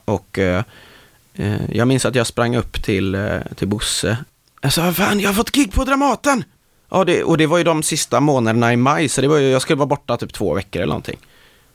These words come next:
Ja. "Får jag ledigt?" "Nej, du får inte åka upp", sa han. Och då minns jag att jag sa,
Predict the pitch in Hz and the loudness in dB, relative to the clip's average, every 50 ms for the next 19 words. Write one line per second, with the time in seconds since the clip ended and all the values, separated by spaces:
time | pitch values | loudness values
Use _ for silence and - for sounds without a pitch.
0 | _ _ _ _ _ _ _ _ _ _ - - - - - - _ _ _ _ | _ _ _ _ _ _ _ _ _ _ -20 -18 -18 -18 -18 -20 _ _ _ _
1 | - - 143 - 202 208 214 214 185 135 185 208 - - - - - _ _ _ | -14 -10 -4 0 2 2 4 2 2 2 0 -4 -6 -10 -20 -20 -20 _ _ _
2 | _ _ _ _ _ _ _ _ _ _ _ _ _ _ _ - - - 127 - | _ _ _ _ _ _ _ _ _ _ _ _ _ _ _ -10 -6 -2 -2 -2
3 | 110 - - - - - - - - - - - - - - - - - - - | -2 -2 -4 -6 -8 -8 -8 -8 -8 -8 -8 -8 -8 -8 -8 -6 -6 -6 -6 -8
4 | - _ _ _ _ _ _ _ _ _ _ _ _ _ _ _ _ _ _ - | -16 _ _ _ _ _ _ _ _ _ _ _ _ _ _ _ _ _ _ -2
5 | 110 104 110 113 110 101 101 101 92 101 90 - 107 104 98 - - 101 95 - | -2 2 2 4 4 4 4 4 4 2 2 2 2 2 2 2 0 0 -2 0
6 | - 90 95 - - 95 98 92 92 95 | 0 -2 0 0 0 -2 0 0 -2 -4